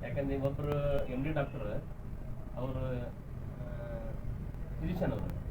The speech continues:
ಫಿಸಿಷಿಯನ್ ಗುಲ್ಬರ್ಗದವರು, ಗುಲ್ಬರ್ಗ ಯೂನಿವರ್ಸಿಟಿ ಅವರು, ಅಲ್ಲಿ, ಅಲ್ಲಿ ಅವ್ರು ಬಂದಿದ್ರು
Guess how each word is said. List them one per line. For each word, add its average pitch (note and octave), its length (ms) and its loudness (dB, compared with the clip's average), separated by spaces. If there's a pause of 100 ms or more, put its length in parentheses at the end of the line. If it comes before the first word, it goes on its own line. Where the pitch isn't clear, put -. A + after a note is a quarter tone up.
(200)
ಫಿಸಿಷಿಯನ್ C#3 400 0 (1040)
ಗುಲ್ಬರ್ಗದವರು, D3+ 640 2 (720)
ಗುಲ್ಬರ್ಗ B2+ 280 4
ಯೂನಿವರ್ಸಿಟಿ D#3 380 0
ಅವರು, E3+ 200 2
ಅಲ್ಲಿ, D#3+ 200 2
ಅಲ್ಲಿ C#3+ 220 2
ಅವ್ರು C#3 120 4
ಬಂದಿದ್ರು B2+ 300 0